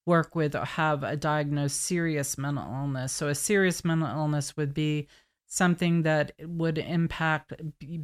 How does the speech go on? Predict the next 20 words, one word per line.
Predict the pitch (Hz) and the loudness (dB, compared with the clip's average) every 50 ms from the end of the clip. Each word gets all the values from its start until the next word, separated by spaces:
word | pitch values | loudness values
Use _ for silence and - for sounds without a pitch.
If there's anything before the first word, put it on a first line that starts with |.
| - - | -10 -10
b-, | - - - | -8 -4 0
either | 202 196 175 196 190 185 | 0 2 2 2 2 2
is | 170 160 151 156 | 2 2 2 0
a | 151 | 0
behavioral | 139 151 143 139 - 190 180 180 180 180 - 180 170 175 170 170 165 165 165 151 90 | 0 0 -2 -2 2 2 4 4 2 2 0 0 0 2 2 2 2 0 0 0 0
or | 92 147 147 147 | 0 2 2 2
emotional, | 143 143 151 156 160 160 - - - - 156 156 151 151 151 147 143 147 143 - _ _ _ _ _ _ _ _ _ _ _ _ - | 2 2 2 2 0 0 -2 -2 -2 0 2 2 2 2 2 2 0 0 -4 -6 _ _ _ _ _ _ _ _ _ _ _ _ -2
um, | - 165 156 147 143 143 143 139 131 - - | 0 2 4 4 4 2 2 0 0 -2 -4
mental | - 160 165 170 165 165 165 - - 175 143 131 - - | -2 0 2 4 4 2 2 0 0 -2 -2 -2 -2 -2
illness | 170 180 175 175 175 170 165 160 143 - | -2 0 2 4 4 4 4 2 2 0
that, | - - 160 156 147 - - - - - _ _ | 0 2 2 2 2 0 -4 -16 -16 -18 _ _
that | - 180 160 160 170 185 185 190 185 180 185 - | -6 -6 -4 -4 -4 0 2 2 2 2 0 -2
is | - 180 185 180 170 160 | -4 0 2 2 2 2
so | - - - - 202 202 196 190 185 180 165 160 - _ _ | 0 -2 2 4 4 6 6 6 4 2 2 -2 -8 _ _
s-, | - - - - - - - | -14 -12 -10 -10 -12 -10 -8
significant | - - - 185 180 185 185 180 - 185 160 - 175 156 143 | -4 0 2 4 4 4 4 4 2 0 -2 0 0 0 0
that | - 160 143 - | 0 -2 -2 0
they | 151 147 | -2 -2
can't | 143 - - 175 160 160 156 151 - - - _ _ _ _ - | -2 -2 -2 0 2 2 2 0 -2 -4 -10 _ _ _ _ -2
function | - 175 170 170 - - - 160 156 151 151 113 92 | 0 2 2 2 0 0 -2 0 0 0 0 -2 -6